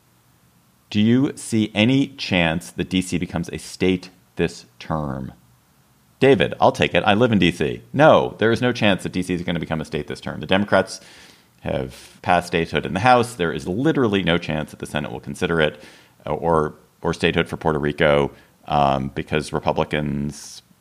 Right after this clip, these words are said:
won't go for it. Manchin, I think, won't go for it. I don't think there's any, I don't, I mean, they're not gonna get rid of the filibuster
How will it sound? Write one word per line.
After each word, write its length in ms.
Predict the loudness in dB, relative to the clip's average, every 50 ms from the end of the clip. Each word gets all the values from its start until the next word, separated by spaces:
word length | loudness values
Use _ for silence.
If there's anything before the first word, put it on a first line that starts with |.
| _ _ _ _
won't 180 | -10 -10 -4 2
go 140 | 2 2 4
for 220 | 4 4 2 2 2
it. 100 | 0 -2
Manchin, 760 | -2 -2 0 0 -2 -2 -2 -2 -2 -2 -2 -2 -4 -4 -6
I 60 | -6
think, 280 | -4 -6 -6 -6 -8 -6
won't 220 | -4 -4 -2 0
go 120 | 0 -2
for 260 | -2 0 -2 -2 -2 -2
it. 120 | -2 -2
I 60 | -2 0
don't 260 | 0 0 0 0 -2
think 140 | -4 -2 -2
there's 160 | -2 -2 -2
any, 140 | -4 -4 -4
I 80 | -2
don't, 320 | 2 2 2 2 2 -2 -8 -18 -20 -20 -20 -20 _ _ -8 -2
I 20 | 0
mean, 140 | 0 2
they're 120 | 2 2 4
not 240 | 4 4 4 4 2
gonna 120 | 0 0
get 120 | 0 0
rid 100 | 2 0
of 60 | 0 0
the 60 | 0
filibuster 600 | 0 2 2 2 2 0 0 -2 -2 -2 -2 -4